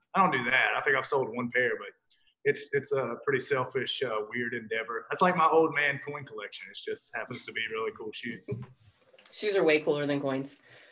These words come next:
Speaker 1: Right. And then, and now they make some that are, 'cause I, you know, I like the traditional, like, retro Jordan stuff. Like,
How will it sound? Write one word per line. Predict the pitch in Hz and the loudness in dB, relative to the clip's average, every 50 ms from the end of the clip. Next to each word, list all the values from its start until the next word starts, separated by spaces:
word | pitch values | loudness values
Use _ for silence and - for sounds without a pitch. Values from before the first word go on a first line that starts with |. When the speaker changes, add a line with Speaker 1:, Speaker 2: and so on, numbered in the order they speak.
| _ _ _ | _ _ _
Speaker 1:
Right. | 131 143 160 - - - _ _ _ _ _ - - | -4 -2 -2 -4 -6 -16 _ _ _ _ _ -6 -4
And | 156 160 | 2 2
then, | 170 160 165 165 - - 143 - 160 | 2 2 2 -4 -6 -10 -8 0 0
and | 170 160 | 2 2
now | 147 165 190 196 - | 2 0 0 0 2
they | 147 165 | 2 2
make | 160 151 151 147 | 2 2 0 0
some | - - 151 143 139 131 | 0 -2 -2 -2 0 -2
that | 123 117 | -2 -2
are, | 110 107 - _ _ _ _ _ _ _ _ _ _ _ | -2 -4 -6 _ _ _ _ _ _ _ _ _ _ _
'cause | 160 165 | 2 4
I, | 180 180 175 185 | 4 4 4 4
you | 170 | 4
know, | 143 120 | 4 6
I | 127 151 | 6 6
like | 156 156 151 151 | 6 6 4 4
the | 151 143 | 2 0
traditional, | 131 - 117 127 131 127 - - 131 117 117 | -2 0 -4 -2 -2 -2 -2 -6 -8 -6 -4
like, | 113 110 104 | -4 -4 -2
retro | 113 120 117 - - 113 | -2 -4 -4 -2 -2 -4
Jordan | 110 110 113 113 113 110 110 | -4 -4 -4 -6 -6 -6 -6
stuff. | - - 113 110 107 107 104 - - | -8 -6 -4 -4 -2 -4 -4 -8 -10
Like, | 107 98 98 95 | -10 -10 -10 -12